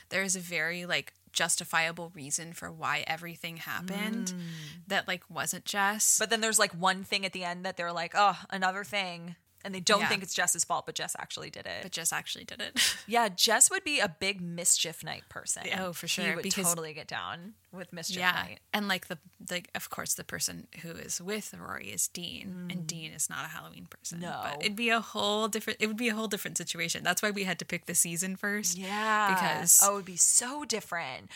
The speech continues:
Speaker 2: But I was happy 'cause I wanted the Life and Death Brigade to be involved. And I knew that if the Life and Death Brigade wasn't gonna cause mayhem, it would be Jess.
Speaker 1: Yeah.
Speaker 2: Maybe. But I do like your storyline. I think that's very exciting.
Speaker 1: Yeah. I, 'cause I've,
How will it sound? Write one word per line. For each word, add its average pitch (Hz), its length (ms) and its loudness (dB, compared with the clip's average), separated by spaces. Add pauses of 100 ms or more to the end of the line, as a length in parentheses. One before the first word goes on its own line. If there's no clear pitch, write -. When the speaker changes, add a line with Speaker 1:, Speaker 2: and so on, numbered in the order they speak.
(140)
Speaker 2:
But 240 80 6
I 254 140 8
was 302 160 8
happy 311 320 6
'cause 247 180 -4
I 233 120 8
wanted 226 360 4
the 320 80 0
Life 214 240 2
and 208 120 -6
Death 185 180 0
Brigade 175 300 -4
to - 60 -8
be 175 120 -8
involved. 175 360 -2
And 196 100 -2
I 226 80 8
knew 233 280 0
that 302 140 0
if - 100 -4
the 214 120 0
Life 190 260 0
and 180 80 -8
Death 160 200 -2
Brigade 185 300 -6
wasn't 175 260 -4
gonna 165 140 -8
cause 165 300 0
mayhem, 180 580 -4 (400)
it 185 120 -6
would 165 120 -12
be - 100 -18
Jess. - 640 0 (120)
Speaker 1:
Yeah. 160 280 2
Speaker 2:
Maybe. 185 600 0 (120)
But 196 120 4
I 208 80 4
do 202 180 -2
like 403 200 -2
your 175 100 -6
storyline. 202 580 -6
I 190 60 -8
think 185 140 -14
that's 180 220 -6
very 156 220 -4
exciting. 175 380 -2 (220)
Speaker 1:
Yeah. 180 400 -2 (180)
I, 240 120 8
'cause 247 180 -4
I've, 254 200 2